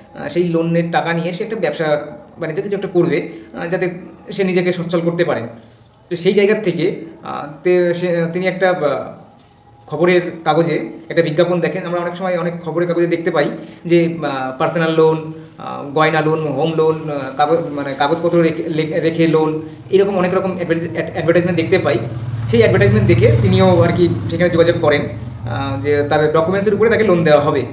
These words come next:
এবার, আহ, সেই ব্যক্তি সমস্ত ডকুমেন্টস WhatsApp-এর মাধ্যমে পাঠায় বা কোনো একজন, আহ, মারফতে, আহ, সেই অফিসে আর কি পাঠায়।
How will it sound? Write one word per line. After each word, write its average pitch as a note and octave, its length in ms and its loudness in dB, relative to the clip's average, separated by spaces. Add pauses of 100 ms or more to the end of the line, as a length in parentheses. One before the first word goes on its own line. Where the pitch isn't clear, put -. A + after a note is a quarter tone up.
(840)
এবার, F3 260 4
আহ, D3+ 180 4
সেই F3+ 160 -2
ব্যক্তি F#3 420 -2 (220)
সমস্ত F3 320 0 (720)
ডকুমেন্টস E3 420 0 (340)
WhatsApp-এর E3 320 0
মাধ্যমে D#3+ 260 -2
পাঠায় D#3 280 0
বা D3+ 300 -2 (200)
কোনো D#3 140 -2
একজন, D3+ 400 -2
আহ, B2+ 280 -4
মারফতে, C#3 520 -6 (260)
আহ, - 120 -10
সেই E3+ 140 0
অফিসে D3+ 360 0
আর C#3+ 40 0
কি D3 200 -6
পাঠায়। C#3 240 0